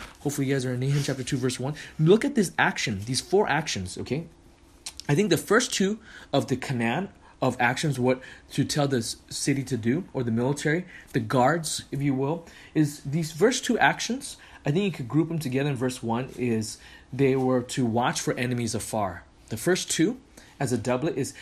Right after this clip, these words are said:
telling us to say, "Hey, those in Nineveh, you guards, you in the military, these are the things you're to do." The first command is, it says, "Keep watch over the fortress." This is, you're in the watch, you're doing guard duty, okay?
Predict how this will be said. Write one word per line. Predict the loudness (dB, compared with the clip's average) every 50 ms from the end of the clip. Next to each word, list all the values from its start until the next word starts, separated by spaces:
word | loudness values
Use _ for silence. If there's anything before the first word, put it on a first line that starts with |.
| -18 -14 -6
telling | -4 -2 0 2 2
us | 0 0 0
to | -2 -2
say, | 0 0 -2 -2 -4 -8 -2
"Hey, | 0 2 2 2
those | 0 0 0 2 4 4 4 2
in | 2 2 2
Nineveh, | 2 2 2 2 0 0 -2 -4 -6 -12 -20 -20 -16 -14 -14 -14 -14 -18 -16 -12 -8
you | -4 0 2 2 2 0 -2 -6 -12 -12 -8 -4
guards, | 0 2 4 4 2 2 0 -2 -2
you | 0 2 2
in | 2
the | 2 2
military, | 0 0 0 -2 -2 -2 -2 -2 -2 -4 -8 -14 -20 -20 -20 -20 -20 -8 -4
these | -2 2 6 6
are | 6 6
the | 4
things | 2 0 0 2 2
you're | 2
to | 0 0
do." | 0 -2 0
The | 0 0
first | 2 2 2 2 2 2
command | -2 0 0 0 -2 -2 -2
is, | -2 -2 -2
it | -4
says, | -4 -2 -2 -2 -4 -6 -10 -18 -20 -20 -16
"Keep | -4 0 2 2 2 2 2
watch | 4 4 4 2 0 0
over | 0 0 0 2 0
the | 0
fortress." | -2 0 0 0 0 0 -2 -4 -4 -4 -6 -6 -6 -8 -10 -14 -20 -20 -20 -20 -16 -8 -4
This | -2 0 0
is, | 2 2
you're | 2 2 2
in | 2 0
the | 0
watch, | 0 2 2 2 0 0 -2 -2
you're | -2 -2
doing | -2 -2 -2 0 0 0 -2 -2 -6 -8 -10 -4
guard | 2 4 4 4 4 2
duty, | 2 2 2 2 2 0 -4 -8 -12 -12 -10
okay? | -4 -2 -2 -2 -2